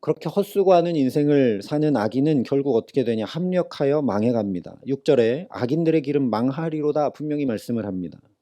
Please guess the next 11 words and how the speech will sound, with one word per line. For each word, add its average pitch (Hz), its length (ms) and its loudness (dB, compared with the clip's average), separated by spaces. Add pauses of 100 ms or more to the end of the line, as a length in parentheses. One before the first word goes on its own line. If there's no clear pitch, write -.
(1900)
사업이 175 480 8
망하고 135 460 6
건강이 147 480 4
상하고 127 600 2
온갖 165 380 4
고난의 139 460 2
풍파가 151 560 -2
닥친다는 131 880 -2 (600)
그런 156 340 0
말씀이 135 600 0
아닙니다. 110 520 -2